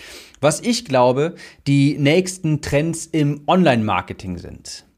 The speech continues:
Und diese Frage möchte ich in dieser Podcast-Episode einmal zusammen mit dir besprechen, dir meine Gedanken preisgeben, damit du auch in Zukunft kostengünstig deine Zielgruppe weiterhin erreichst und Erfolg mit deinem Online-Business hast.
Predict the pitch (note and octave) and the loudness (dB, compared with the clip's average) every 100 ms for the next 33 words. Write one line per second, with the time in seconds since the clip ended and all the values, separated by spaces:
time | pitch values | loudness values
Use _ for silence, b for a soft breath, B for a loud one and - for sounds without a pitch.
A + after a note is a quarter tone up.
0 | _ _ - D3+ D3 G#3 G#3+ - C#3+ D#3+ | _ _ -2 -2 0 0 0 2 2 4
1 | D3+ C3+ D3 C#3+ C3 B2 A#2 B2 A#2 D#3 | 2 2 0 -2 -2 -2 0 -2 0 -2
2 | - C3+ A2 - C3 C3 B2+ C3+ D3 C#3+ | -2 -6 -4 -4 -2 0 2 2 2 0
3 | C#3+ B B D3 D#3 G3+ G#3 F#3+ F#3 F3+ | -4 B B 2 4 4 4 2 2 2
4 | G3 F3 F3 - - F3+ E3 C#3+ F3 F3 | 2 2 0 0 -2 0 0 0 2 0
5 | F3 D#3+ D#3+ G3 F#3 F#3 D3+ D#3+ D#3 D3 | 0 0 0 0 -4 -2 -2 -2 -2 -6
6 | D3 C#3 C3 B2+ D3+ D#3+ C#3+ C3+ C#3+ - | -4 -2 -2 -2 0 2 0 0 -6 -4
7 | G3+ F#3+ F3+ - B B - F#3+ G3 G3 | -2 0 -2 -6 B B -4 -4 -4 -4
8 | C#3+ C3 C3 C3+ - A2+ A2+ G#2+ C#3+ A#2+ | 0 0 -2 -4 0 0 0 -4 -4 -4
9 | A#2 A#2 G#2+ C3+ D3 C3+ C#3 A2+ A2+ A#2+ | -2 0 2 2 2 -2 0 2 2 0
10 | - D#3+ F#3+ - - - B2 B2+ C#3 A#2+ | -4 -2 -2 0 0 2 0 0 0 0
11 | D#3 - A#3 B3 C#3 A2 - E2+ - _ | 0 0 2 2 0 -4 -8 -12 -12 _
12 | _ - - - - | _ -10 -10 -14 -16